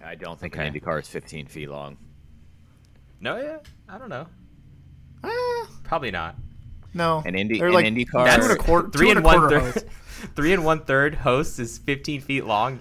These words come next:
Speaker 2: <laughs> You're pretty short then.
Speaker 3: <laughs> Wait, hang on.
Speaker 2: <laughs> Things are under, like, you're five feet.
Speaker 1: An Indy car is sixteen point seven five feet long.
Speaker 2: All right.
Speaker 3: So almost
Speaker 2: So it's
Speaker 3: three
Speaker 2: like
Speaker 3: and one-third hosts.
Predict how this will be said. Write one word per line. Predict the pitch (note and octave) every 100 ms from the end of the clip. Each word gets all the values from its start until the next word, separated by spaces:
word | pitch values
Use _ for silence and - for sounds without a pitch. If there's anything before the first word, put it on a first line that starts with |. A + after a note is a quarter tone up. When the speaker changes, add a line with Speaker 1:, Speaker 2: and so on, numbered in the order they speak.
| D#3+
Speaker 2:
<laughs> | -
You're | D3+
pretty | - G3+ D#3 C3+
short | - - -
then. | E2 E2+ - - - -
Speaker 3:
<laughs> | - -
Wait, | - - D#3+ C3+ - C#4 D4+ A#4 - -
hang | G3+ F#3+ -
on. | F3
Speaker 2:
<laughs> | - - - - - - - - F3
Things | E3+ F3 E3
are | C#3
under, | C3 D3 C3+ C3+
like, | D#3+ D#3+
you're | D#3
five | - C#3 C#3 -
feet. | C#3+ C3+ - - - - - - _ - _ _ _ _ _
Speaker 1:
An | E2+ F2+
Indy | G2 G#2
car | G#2 F#2+
is | F2+
sixteen | - F#2+ - - F2 E2+ E2 D#2+
point | - E2 D2+
seven | - - D2+ D2 D2
five | - D2+ C2 -
feet | - C2
long. | G1+ A1+ G#1 - _ _ -
Speaker 2:
All | F#2
right. | F#2+
Speaker 3:
So | C4
almost | A#3 F#3+ B3 F#3
Speaker 2:
So |
it's | G2+
Speaker 3:
three | C#3+
Speaker 2:
like | C#3
Speaker 3:
and |
one-third | C3+ C3 C#3 C3
hosts. | C3 B2 B2+ -